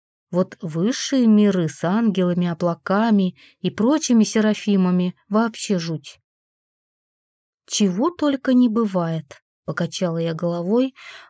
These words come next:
оглядывая зелёные холмы и суетящихся внизу фей. «Постарайся никуда не влипнуть», напутствовала я ведьму, прежде чем включила самокат. «И тебе того же»,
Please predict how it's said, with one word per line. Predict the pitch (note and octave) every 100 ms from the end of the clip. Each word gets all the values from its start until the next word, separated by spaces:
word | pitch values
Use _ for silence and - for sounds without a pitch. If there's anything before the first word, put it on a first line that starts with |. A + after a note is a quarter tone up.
| _
оглядывая | G#3+ G3+ A3 G#3+ G3 G3+ G#3+
зелёные | F#3+ G#3+ G#3+ G#3+ G#3
холмы | G3+ G#3 G3+ F#3+ A3 C4
и | - G3
суетящихся | - A3+ A3+ A3+ G3+ - G#3+ -
внизу | A3 A3+ A3+ B3
фей. | - G3+ E3 D3+ _ _ _ _ _ _ _ -
«Постарайся | A3 - B3 B3 A3+ - G3
никуда | F#3 - F3+ F#3
не | F#3 F#3+
влипнуть», | F#3+ F#3+ E3+ - E3 - - - _ _ -
напутствовала | F3 F3 - F3+ - - F3+ F#3
я | G3 G#3+
ведьму, | G3+ G3+ D3+ - D#3+ C#3 _ _ -
прежде | A3+ G#3 - F#3
чем | - F3
включила | D#3+ E3+ F3 - E3 D3+
самокат. | - E3 F3+ - D#3 C#3 - _ _ _ -
«И | A#3+
тебе | F#4 A4+ G#4+ C#4 D4
того | C#4+ C#4+ C#4 C#4 C#4 C4+
же», | C4+ C4+